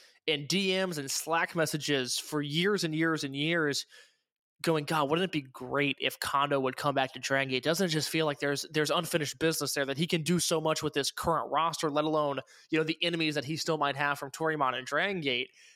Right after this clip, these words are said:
And we saw him come in in the summer of twenty twenty, and I thought he was a ton of fun as, as a muscle in the Toryumon generation. And then he partially tore his Achilles last year, and he went away. And, you know, I,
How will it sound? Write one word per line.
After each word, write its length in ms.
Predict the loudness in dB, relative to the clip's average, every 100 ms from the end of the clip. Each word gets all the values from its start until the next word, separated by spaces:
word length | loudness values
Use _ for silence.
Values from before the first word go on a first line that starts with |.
| _ -4
And 300 | 0 0 -2 0
we 120 | 2
saw 220 | 2 0
him 100 | 0
come 220 | 0 0
in 140 | 0 -2
in 60 |
the 80 | -4
summer 260 | -2 0 -2
of 80 |
twenty 240 | -2 -6 -4
twenty, 340 | -2 0 2
and 80 | 2
I 60 | 0
thought 240 | 0 0
he 80 | 2
was 140 | 0
a 40 | -2
ton 300 | -4 0 0
of 80 | 0
fun 420 | 0 2 2 -2 -6 -20 -8 -2
as, 400 | 0 0 -2 -6 -2
as 460 | -2 0 -2 -6 -8 _ _ -2
a 100 | -2
muscle 840 | 0 -2 2 2 4 2 2 0 -2
in 180 | -2 0
the 80 | -2
Toryumon 520 | -2 0 2 2 0
generation. 680 | 0 -2 0 -2 0 -2 -4 -10 -20 _ _ _ -2
And 120 | 0
then 100 | 2
he 80 | 0
partially 480 | -2 2 2 2 -2
tore 180 | 0 0
his 100 | 0
Achilles 480 | -4 -4 -2 -2 0
last 300 | -2 -2 0
year, 100 | 0
and 80 |
he 60 | 0
went 200 | -2 -2
away. 360 | 0 0 0 -2
And, 200 | -4 -12 _ _ _ _ _ _ _ _
you 160 | -2 2
know, 160 | 2
I, 140 | 2